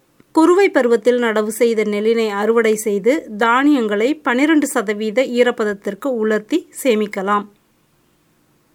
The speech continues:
தற்போது நிலவும் வானிலையை பயன்படுத்தி நான்கு இலை பருவத்தில் உள்ள சம்பா நெல் நாற்றினை நாற்றங்காலிலிருந்து பிடுங்கி ஒரு குத்துக்கு இரண்டு நாற்றுகள் வீதம் வயலில் நடவு செய்யலாம். நடவு செய்வதற்கு முன்பு நாற்றின் வேரினை ஒரு கிலோ அசோஸ்பைரிலம் மற்றும்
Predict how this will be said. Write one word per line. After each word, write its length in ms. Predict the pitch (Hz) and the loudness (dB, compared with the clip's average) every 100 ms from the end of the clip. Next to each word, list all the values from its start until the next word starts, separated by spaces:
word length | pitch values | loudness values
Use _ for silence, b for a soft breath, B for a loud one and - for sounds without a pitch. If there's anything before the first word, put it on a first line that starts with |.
| - | 0
தற்போது 460 | 285 285 320 285 | 0 2 2 4
நிலவும் 400 | 277 302 339 359 | 2 2 2 2
வானிலையை 640 | 262 240 247 247 240 240 | 2 2 2 2 2 2
பயன்படுத்தி 800 | 240 226 220 220 220 208 196 294 | 2 -2 -2 -4 -4 -4 0 0
நான்கு 600 | 330 233 226 277 339 339 | 0 2 2 4 4 2
இலை 240 | 247 240 247 | 2 2 2
பருவத்தில் 520 | 247 220 220 214 220 | 0 0 0 0 -2
உள்ள 260 | 208 233 294 | 0 0 -2
சம்பா 480 | - 240 240 254 | 0 0 4 2
நெல் 260 | 247 226 226 | 2 0 0
நாற்றினை 600 | 220 202 208 208 262 349 233 | -2 -4 -6 -4 -4 -4 -4
நாற்றங்காலிலிருந்து 1080 | 226 240 - 359 320 269 240 226 220 240 262 | -2 0 0 2 2 4 4 2 2 0 -2
பிடுங்கி 560 | - 208 208 214 285 | -2 -2 -2 0 0
ஒரு 240 | 302 240 240 | 2 2 2
குத்துக்கு 420 | 269 - 311 269 | -4 -4 -6 2
இரண்டு 340 | 240 240 262 | 4 4 2
நாற்றுகள் 480 | 247 220 220 - 220 | 0 -2 -4 -4 -2
வீதம் 300 | 202 196 339 - _ | -2 0 -2 -4 _
வயலில் 440 | 220 226 240 233 | -2 2 4 4
நடவு 300 | 220 208 214 | 2 0 0
செய்யலாம். 440 | 214 220 202 214 359 _ _ _ _ _ | -2 -4 -2 0 -2 _ _ _ _ _
நடவு 360 | - 269 302 415 | 0 2 2 0
செய்வதற்கு 500 | 415 285 247 240 240 | 0 0 2 0 0
முன்பு 360 | 233 226 240 339 | -2 0 2 2
நாற்றின் 500 | 285 240 247 285 233 | 4 2 0 0 2
வேரினை 520 | 220 214 214 254 330 | 2 2 0 -2 -2
ஒரு 340 | 311 262 269 359 | 4 6 6 4
கிலோ 360 | 311 269 240 | 2 2 2
அசோஸ்பைரிலம் 760 | 233 262 254 254 233 214 226 269 | 0 -2 -2 -2 0 0 0 -2
மற்றும் 360 | 240 220 214 | -2 -4 -6